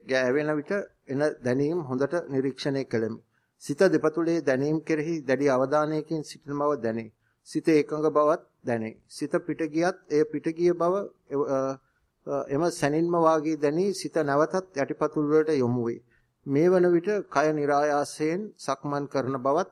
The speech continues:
දැනේ. ඉන්පසු මා යටිපතුලේ දැනීම් ගැන වැඩි නිරීක්ෂණය නොකෙලෙමි.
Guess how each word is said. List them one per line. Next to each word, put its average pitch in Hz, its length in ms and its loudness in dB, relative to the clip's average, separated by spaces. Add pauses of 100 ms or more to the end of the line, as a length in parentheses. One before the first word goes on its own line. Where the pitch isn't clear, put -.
දැනේ. 117 360 -4 (440)
ඉන්පසු 180 440 -2 (120)
මා 156 260 0
යටිපතුලේ 160 600 -2
දැනීම් 139 400 0
ගැන 160 220 0 (140)
වැඩි 131 320 -2
නිරීක්ෂණය 147 680 -6 (460)
නොකෙලෙමි. 117 500 -2